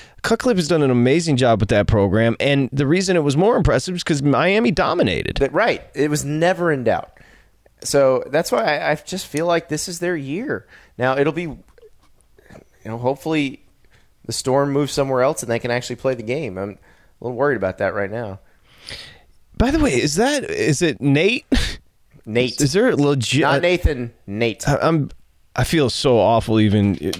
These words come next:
Speaker 1: I'm not m-, making fun in any way, but is there legit another hurricane coming toward Florida? That
Speaker 2: There is, and, and now it, it, it was a tropical depression as of today. They think it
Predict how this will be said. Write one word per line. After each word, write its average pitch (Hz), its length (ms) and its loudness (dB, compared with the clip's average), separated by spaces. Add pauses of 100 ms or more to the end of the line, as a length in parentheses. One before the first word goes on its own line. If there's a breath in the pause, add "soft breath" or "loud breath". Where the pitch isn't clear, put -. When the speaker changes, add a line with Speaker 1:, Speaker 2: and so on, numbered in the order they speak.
(140)
Speaker 1:
I'm 117 120 2
not 117 180 2
m-, 110 180 0
making 113 520 0
fun 123 180 2
in 110 100 4
any 117 160 4
way, 120 220 4
but 107 120 2
is 107 140 0
there 180 140 2
legit 131 580 2
another 110 800 2
hurricane 110 560 2
coming 107 500 2
toward 104 460 2 (100)
Florida? 104 540 2 (180)
That 110 200 4
Speaker 2:
There 156 160 2
is, 156 340 0
and, 131 220 0
and 131 120 -2
now 127 220 2
it, 123 240 0
it, 120 220 -4
it 110 120 -2
was 123 200 -2
a 110 60 -6
tropical 147 520 -4
depression 123 580 -4
as 98 200 -4
of 104 100 -6
today. 101 300 0
They 101 120 -2
think 123 240 -6
it 120 180 -6